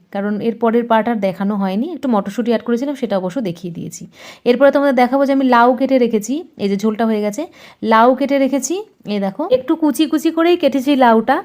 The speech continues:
খুব বড় বড় করে কাটেনি। তারপরে দেখো এই যে ভুসো চিংড়ি মাছগুলো ভেজে নিচ্ছি, আহ, কিছুটা লাউতে দেবো, এক গাদা এনেছে বড়া খাওয়ার জন্য, কিন্তু ভাবলাম যে লাউতেও কিছুটা দিই, একটু গন্ধটা হবে, কিন্তু দিও না, কারণ আমি দিয়ে দেখেছি খুব একটা ভালো লাগে না, ভুসো চিংড়ির গন্ধটা লাউতে একদম ভাল লাগে না।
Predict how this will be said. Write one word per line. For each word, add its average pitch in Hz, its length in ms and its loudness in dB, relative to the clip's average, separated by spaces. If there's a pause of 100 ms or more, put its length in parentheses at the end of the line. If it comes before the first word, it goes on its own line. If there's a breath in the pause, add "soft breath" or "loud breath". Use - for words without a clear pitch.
(160)
খুব 262 160 -8
বড় 233 200 4
বড় 247 140 4
করে 269 200 2
কাটেনি। 226 520 -2 (240)
তারপরে 233 300 0
দেখো 262 180 0
এই 277 60 -2
যে 262 60 -4
ভুসো 226 340 0
চিংড়ি 254 320 -2
মাছগুলো 247 480 -2
ভেজে 214 280 2
নিচ্ছি, 226 460 -2 (360 loud breath)
আহ, 208 240 0
কিছুটা 269 300 0
লাউতে 240 360 4
দেবো, 240 200 4
এক 208 220 2
গাদা 226 180 4
এনেছে 214 480 -2 (300)
বড়া 208 260 2
খাওয়ার 214 300 0
জন্য, 196 300 -2
কিন্তু 214 220 -2
ভাবলাম 202 320 -2
যে 233 80 0
লাউতেও 202 440 0
কিছুটা 233 300 -2
দিই, 254 120 -4
একটু 240 160 -6
গন্ধটা 208 480 -2
হবে, 165 300 -4 (560 soft breath)
কিন্তু 262 260 0
দিও 240 340 4
না, 277 320 0
কারণ 220 280 0
আমি 220 140 2
দিয়ে 220 240 2
দেখেছি 220 340 -2
খুব 202 140 -4
একটা 202 180 -2
ভালো 190 220 -2
লাগে 196 240 0
না, 220 120 -2
ভুসো 196 220 -4
চিংড়ির 208 320 -4
গন্ধটা 190 380 -2
লাউতে 180 340 -4
একদম 190 280 -2
ভাল 170 160 -2
লাগে 160 200 -6
না। 160 160 -12